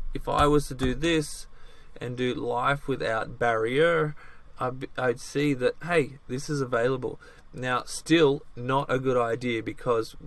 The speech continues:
one, there's probably a lot of trademark issues that's gonna happen. Two, anytime someone Googles your business name, it's never gonna come up.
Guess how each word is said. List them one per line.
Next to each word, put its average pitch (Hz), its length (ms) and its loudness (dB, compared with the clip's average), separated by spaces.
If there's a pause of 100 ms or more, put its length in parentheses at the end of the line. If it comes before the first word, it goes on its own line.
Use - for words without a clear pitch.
one, 135 440 2
there's 127 200 -2
probably 131 360 0
a 120 40 -2
lot 117 100 0
of 110 80 -8
trademark 113 560 -2
issues 110 380 -8
that's 107 140 -10
gonna 107 200 -8
happen. 110 320 -8 (460)
Two, 151 380 4 (300)
anytime 139 380 -2
someone 120 280 -6
Googles 117 400 -4
your 107 240 -2
business 120 460 -6
name, 98 240 -8 (300)
it's - 220 -10
never 113 320 0
gonna 110 220 -6
come 104 260 -10
up. 107 160 -8